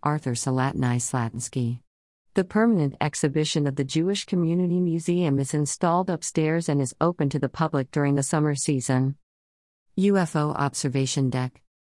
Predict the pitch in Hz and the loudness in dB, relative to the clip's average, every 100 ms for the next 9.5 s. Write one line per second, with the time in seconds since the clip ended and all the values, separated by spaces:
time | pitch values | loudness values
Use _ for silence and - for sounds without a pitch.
0 | _ _ _ _ _ - 202 202 220 247 | _ _ _ _ _ -2 2 4 6 4
1 | 233 185 - 156 139 143 - 135 135 127 | 2 -4 -2 -2 0 0 0 0 0 -2
2 | 135 131 - 147 147 131 123 135 135 131 | 0 -2 0 0 2 2 0 -2 -2 -2
3 | - 147 147 131 - 143 - 135 117 - | -2 -2 -2 -2 -2 -4 -2 -2 -2 -4
4 | 160 151 175 190 175 156 170 175 160 139 | -2 0 0 0 0 2 2 0 0 0
5 | 135 135 131 131 123 139 135 139 147 156 | 0 0 0 -2 -2 -2 0 2 2 0
6 | 143 127 147 156 131 127 - 139 135 131 | 0 2 0 0 -2 -2 -2 -2 0 0
7 | 123 131 135 131 151 165 127 120 131 131 | 0 0 -2 -2 0 0 0 -2 -2 -2
8 | - 127 135 156 143 143 139 - 131 123 | -2 -2 0 0 0 -2 -4 -4 -2 0
9 | 120 117 117 117 | 0 -2 -4 -6